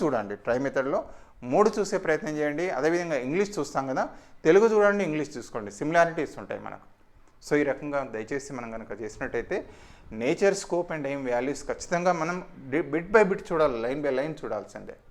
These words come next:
ఎక్కడన్నా రానియండి, ఎట్లన్నా రానియండి. అదేవిధంగా aims and objectives, బోధనా లక్ష్యాలు, మామూలుగా ఉద్దేశాలను అంటాం. ఏదైనా ఇక్కడ బ్లూమ్స్ టాక్సానమీ, ఆండర్సన్ క్రాత్వాల్, స్పెసిఫికేషన్, స్పష్టీకరణలు ఇది. Academic standards and learning indicators,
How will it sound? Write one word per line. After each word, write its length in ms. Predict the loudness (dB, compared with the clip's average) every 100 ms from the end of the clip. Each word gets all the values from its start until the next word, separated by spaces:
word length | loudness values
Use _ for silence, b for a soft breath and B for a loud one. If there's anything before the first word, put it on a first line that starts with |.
| -20 -10
ఎక్కడన్నా 400 | -4 2 2 4
రానియండి, 400 | 2 2 0 -6
ఎట్లన్నా 360 | -8 -8 -2 0
రానియండి. 280 | -2 -6 -12 -16 b b b 2
అదేవిధంగా 640 | 6 6 6 4 2 2 2
aims 260 | 0 0
and 140 | -2 0
objectives, 560 | 0 0 -6 -8 -12
బోధనా 360 | -4 -2 0 0
లక్ష్యాలు, 560 | 0 -4 0 0 0 -6 -12 -14 -4
మామూలుగా 460 | -2 -2 -2 0 -2
ఉద్దేశాలను 680 | -4 0 2 2 -2 -2
అంటాం. 300 | -6 -4 -6 -6 b b b b
ఏదైనా 260 | 2 4 2
ఇక్కడ 160 | 2 0
బ్లూమ్స్ 340 | 2 -2 2
టాక్సానమీ, 580 | 2 2 0 0 0 -4
ఆండర్సన్ 500 | -2 0 0 -2 -2
క్రాత్వాల్, 440 | 0 2 0 -2 -4
స్పెసిఫికేషన్, 680 | -10 -4 -4 -2 0 0 0
స్పష్టీకరణలు 720 | -6 -6 -4 0 0 0 -4
ఇది. 240 | -2 -4 -6 b b b b
Academic 300 | 4 4 4
standards 480 | 0 -2 0 -2 -2
and 140 | -4 0
learning 300 | 0 0 -2
indicators, 480 | -2 -4 -4 -6